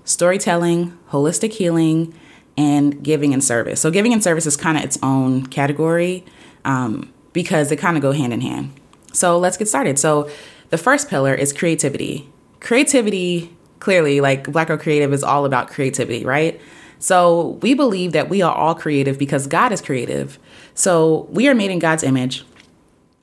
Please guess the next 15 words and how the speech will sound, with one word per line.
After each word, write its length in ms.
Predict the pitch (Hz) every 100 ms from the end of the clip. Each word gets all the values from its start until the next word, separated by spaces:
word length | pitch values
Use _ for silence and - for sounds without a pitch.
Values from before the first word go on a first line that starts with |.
| _ _
The 160 | 139 165
very 300 | 165 220 294
first 300 | 208 190 -
attribute 460 | 147 160 156 147 135
given 220 | 147 165
to 120 | 156
God 240 | 151 135 139
in 80 | 135
the 60 |
Bible 440 | 127 131 127 123 127
is 280 | 131 131
that 160 | 131 131
of 100 | 131
a 60 | 131
creator. 560 | - 190 196 110 120